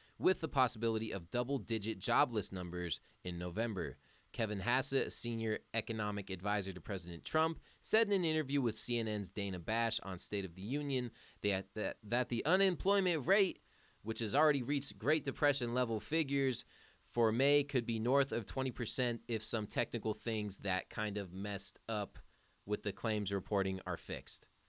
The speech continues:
<laughs> What the fuck does that mean? Some technical things kinda messed up.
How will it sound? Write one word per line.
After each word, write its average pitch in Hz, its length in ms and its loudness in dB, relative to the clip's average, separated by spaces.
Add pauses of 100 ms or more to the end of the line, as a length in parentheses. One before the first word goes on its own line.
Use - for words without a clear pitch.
(1500)
<laughs> - 160 -4
What - 220 -8
the 175 100 -2
fuck 101 360 -6
does 101 180 -4
that 95 200 -2
mean? 90 160 -6 (300)
Some 156 260 2
technical 190 520 2
things 151 340 0
kinda 143 340 2
messed 143 340 2
up. 160 280 4